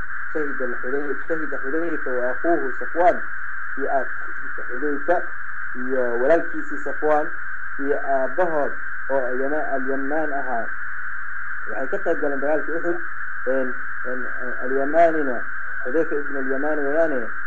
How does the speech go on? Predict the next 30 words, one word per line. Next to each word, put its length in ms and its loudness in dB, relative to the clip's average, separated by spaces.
waa 180 6
la 120 2
dilay 280 0
weyn. 300 2
Maalintii 360 0
Uhud 280 0
si 260 0
kama 280 0
ah 320 -2
oo 280 -2
ula 120 -2
kac 280 -2
da-, 200 0
oo 160 -2
aan 220 -4
ula 160 -2
kac 220 0
ahayn 340 -2
ayaa 200 0
gacanta 340 -2
muslimiinta 560 -2
ay 120 -2
ku 180 0
dhintay 280 0
weyn. 240 0
Nabiga 260 0
sallallahu 540 0
alayhi 260 0
wa 60 -2
sallam, 400 2